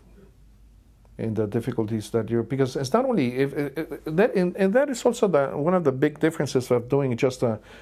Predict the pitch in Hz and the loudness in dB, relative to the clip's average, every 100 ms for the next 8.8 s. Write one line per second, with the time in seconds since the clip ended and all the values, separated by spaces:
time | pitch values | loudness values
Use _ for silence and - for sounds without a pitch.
0 | - - 117 - - 156 143 - 123 107 | -14 0 0 2 2 4 2 -2 0 2
1 | 117 98 - 165 196 - - - - 170 | 0 0 -2 -2 -2 -6 -8 -8 -8 -10
2 | - _ - - - - - - _ - | -14 _ -20 -20 -20 -20 -20 -20 _ -20
3 | - - - - _ - - - - _ | -20 -20 -20 -20 _ -20 -20 -20 -20 _
4 | - 139 135 143 131 123 127 156 190 160 | -8 2 4 6 4 2 -2 2 2 2
5 | 147 131 123 123 123 117 117 117 - 110 | 2 4 4 2 2 2 2 2 0 0
6 | 117 113 110 101 151 - 113 113 135 175 | 2 0 0 0 0 -4 -6 -2 0 0
7 | - 175 143 151 147 - - 151 151 - | 2 2 2 2 2 -2 -8 0 0 2
8 | 151 165 196 170 - - - | 2 2 0 -2 -2 -4 -6